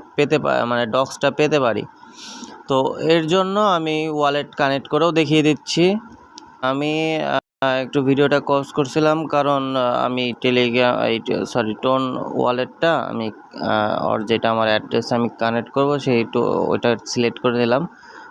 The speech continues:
তারপরে কানেক্ট ওয়ালেটে ক্লিক করলাম এখান থেকে। তো এই যে টোন কিপার আছে, টোন কিপারে ক্লিক করব। আর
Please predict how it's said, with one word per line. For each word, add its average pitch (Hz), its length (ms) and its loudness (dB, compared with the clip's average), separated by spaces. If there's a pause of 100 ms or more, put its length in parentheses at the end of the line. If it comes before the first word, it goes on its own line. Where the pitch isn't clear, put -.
তারপরে 123 280 0
কানেক্ট 120 440 -2
ওয়ালেটে 123 320 0
ক্লিক 117 280 0
করলাম 123 340 0
এখান 120 320 0
থেকে। 120 300 0 (1400)
তো 131 80 0
এই 131 180 4
যে 131 100 2
টোন 131 300 0
কিপার 127 320 0
আছে, 127 260 0
টোন 135 240 0
কিপারে 123 340 0
ক্লিক 120 260 0
করব। 135 280 0
আর 151 160 2